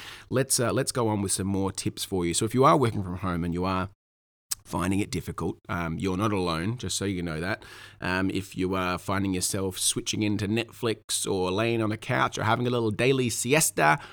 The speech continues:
or a few of them, you wouldn't <laughs> be alone. Lots of people are, but here are,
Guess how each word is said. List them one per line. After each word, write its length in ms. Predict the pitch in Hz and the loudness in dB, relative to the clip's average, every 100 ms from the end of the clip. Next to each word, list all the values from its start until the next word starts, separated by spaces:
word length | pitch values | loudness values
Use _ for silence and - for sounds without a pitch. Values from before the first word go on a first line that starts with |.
| - | -2
or 140 | 139 127 | 2 2
a 40 | |
few 240 | - 240 | 4 8
of 100 | 202 | 10
them, 180 | 165 175 | 10 6
you 140 | 160 147 | 8 6
wouldn't 280 | 170 185 | 6 4
<laughs> 120 | 147 - | 4 6
be 80 | |
alone. 380 | 143 117 117 113 | 6 6 4 4
Lots 220 | 113 127 | 2 0
of 80 | 127 | 0
people 320 | 127 113 110 | -2 0 2
are, 180 | 117 107 | 4 4
but 140 | - - | 0 -4
here 300 | 127 123 | 0 2
are, 100 | 120 | 2